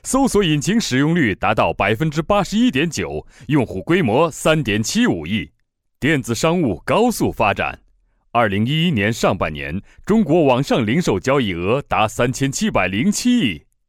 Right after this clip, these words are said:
多数客户将在网络上推广。二零一一年，全球网络广告市场规模已经达到了六百一十八点八亿。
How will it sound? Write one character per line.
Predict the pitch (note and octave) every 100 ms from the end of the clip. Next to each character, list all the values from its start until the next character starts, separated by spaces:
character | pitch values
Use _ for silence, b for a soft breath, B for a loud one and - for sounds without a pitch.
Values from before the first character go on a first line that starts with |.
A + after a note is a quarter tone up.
| _ _ _ _ _ _ _
多 | A2+ D#3+
数 | D#3 C3+
客 | D3+
户 | - C3 F2+
将 | - A2+
在 | A#2 G#2
网 | G2+ A2 E3+
络 | A#3
上 | A#2 D#2+
推 | - A2
广。 | F2+ C#2+ - _ _ _ -
二 | A#2+
零 | G#2 A#2
一 | C3+ D3+
一 | C3+
年， | F2 G#2 C#3 -
全 | - - F#3+ A#3+
球 | - C#3
网 | A2+ A2
络 | F3+
广 | G#2+ A2 C3+
告 | G3+
市 | C3 -
场 | - G#2+
规 | F3+ D#3+
模 | G#2 D3 b -
已 | G2+
经 | G#2+ B2+
达 | A#2+ G2
到 | A2 G#2+
了 | D#2+ C#2+
六 | G2 C#3+
百 | E2+ E2
一 | G2+ D#3+
十 | -
八 | D3 G3+
点 | C3 E2+ D#2+
八 | D3 G3
亿。 | G#3 F#2